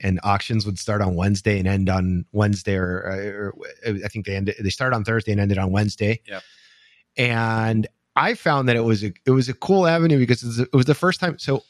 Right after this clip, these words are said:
Speaker 1: when you had eBay, you had to stick to the description, try to contact the seller, who half of the times was from Ni-, uh, Nigerian prince.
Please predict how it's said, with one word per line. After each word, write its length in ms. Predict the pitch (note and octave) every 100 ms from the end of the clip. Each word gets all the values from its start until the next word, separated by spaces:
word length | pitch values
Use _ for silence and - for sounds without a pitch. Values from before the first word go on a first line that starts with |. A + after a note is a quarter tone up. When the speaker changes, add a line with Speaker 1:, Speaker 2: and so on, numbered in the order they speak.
| -
Speaker 1:
when 160 | C3+
you 80 | C3+
had 120 | E3
eBay, 440 | G3+ G3+ G#3+ C4 G#3+ _
you 160 | A2+ A#2+
had 140 | C3
to 80 | B2+
stick 240 | - D3
to 80 | D#3+
the 60 | F3
description, 600 | E3 - D#3 - D3 C3 -
try 160 | B2+
to 80 | C#3
contact 380 | C#3+ C#3+ C#3+ C#3
the 80 | C3
seller, 360 | - B2 A#2
who 200 | G#2+ A2+
half 320 | F#2 G#2+ A#2+
of 60 | A#2+
the 60 | A#2+
times 360 | - A2+ G#2
was 120 | G#2
from 180 | - G#2+
Ni-, 500 | G#2+ G#2+ G#2+ - A2+ - - A#2
uh, 340 | A2 G#2 G#2+ - -
Nigerian 520 | A2+ A2 A#2 C3+ C#3
prince. 340 | - A2 -